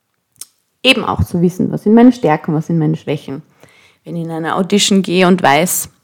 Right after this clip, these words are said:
ah, das sind vielleicht alles Ballerinas dort. Vielleicht mache ich einfach was anderes.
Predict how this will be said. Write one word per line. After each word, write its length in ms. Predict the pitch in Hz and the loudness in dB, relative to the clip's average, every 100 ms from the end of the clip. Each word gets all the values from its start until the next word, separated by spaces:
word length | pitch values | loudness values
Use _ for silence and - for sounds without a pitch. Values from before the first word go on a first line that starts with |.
| _ - | _ -4
ah, 300 | 269 185 151 156 _ _ _ - _ _ _ | 0 0 0 -4 _ _ _ -20 _ _ _
das 140 | - - | -10 4
sind 180 | 254 254 | 4 4
vielleicht 400 | 226 208 - - | 0 -2 -4 -4
alles 560 | 269 294 - - - _ _ _ _ _ | -4 -2 -6 -8 -14 _ _ _ _ _
Ballerinas 560 | 165 143 196 277 185 - | -8 0 4 4 2 -6
dort. 280 | 110 117 - 170 _ _ _ _ | -12 -12 -16 -20 _ _ _ _
Vielleicht 460 | _ - - 277 - | _ -10 -8 -10 -10
mache 160 | 240 240 | -10 -10
ich 40 | |
einfach 260 | 233 233 - | -12 -14 -18
was 120 | 202 | -12
anderes. 560 | 202 165 139 - _ | -8 -8 -10 -18 _